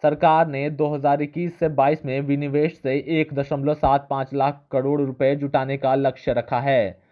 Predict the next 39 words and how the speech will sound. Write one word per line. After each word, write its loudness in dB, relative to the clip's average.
इसके 2
मद्देनज़र 2
सरकार 2
ने 0
देश -2
की -8
दूसरी -4
सबसे -2
बड़ी 2
तेल 0
कंपनी -2
भारत 2
पेट्रोलियम 2
कॉरपोरेशन 0
लिमिटेड 0
में 0
भी -2
अपनी -4
पूरी 0
हिस्सेदारी 2
बेचने -4
की -6
योजना -2
बनाई -2
है। 0
निजीकरण 2
का 4
मुख्य 0
तर्क 2
यह 4
है 2
कि -4
निजी -2
कंपनियों -2
के -2
पास 0
लागत 2
में -4
कटौती 0